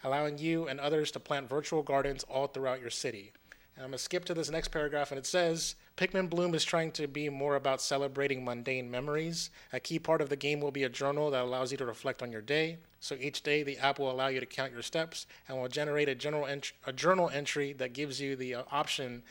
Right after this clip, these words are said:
to add photos and create a little entry." And there's even, like, a, this article even has, like, a, uh, an example of what the entries would look like, and with, like, a little scrapbook, very cutesy, very, uh, I don't know, artsy, I don't know, what's the, but yeah, it looks cool. It looks,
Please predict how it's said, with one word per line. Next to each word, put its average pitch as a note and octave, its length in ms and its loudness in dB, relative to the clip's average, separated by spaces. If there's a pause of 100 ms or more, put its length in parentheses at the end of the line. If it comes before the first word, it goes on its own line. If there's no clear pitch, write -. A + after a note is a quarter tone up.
(140)
to C#3 200 -2
add C#3+ 160 6
photos C3+ 460 2
and B2 100 -8
create C#3 340 0
a B2+ 80 0
little C3 280 -2
entry." A2+ 500 -8 (220)
And C3 100 -4
there's C#3 160 2
even, C#3+ 200 2
like, C3 180 2
a, A2+ 360 -4
this C3+ 200 -4
article C#3 400 4
even C3+ 220 -4
has, B2+ 200 2
like, B2+ 160 0
a, A#2+ 200 0
uh, A2+ 120 -2 (460)
an C#3+ 80 -2
example C3 560 0
of A#2 80 -4
what B2+ 160 0
the B2+ 120 -10
entries B2+ 360 -4
would A#2+ 100 -6
look B2 240 -2
like, G#2 300 -10
and A2+ 120 -8
with, A#2+ 100 -4
like, A#2 120 -4
a C#3+ 40 -2
little B2 120 -2
scrapbook, B2 720 -2 (180)
very D3 220 2
cutesy, C#3+ 760 -2 (100)
very, C3 440 2
uh, A#2 220 -4 (260)
I C#3 40 -4
don't B2 120 -4
know, A2+ 200 -8
artsy, B2+ 380 -4
I C3 80 -2
don't A#2+ 140 -4
know, A2 100 -12
what's B2+ 180 -10
the, A2+ 240 -8 (240)
but F3+ 120 8
yeah, A#2+ 200 2
it D#3 100 4
looks F#3 240 2
cool. D3 340 2
It D3+ 100 -2
looks, - 400 -2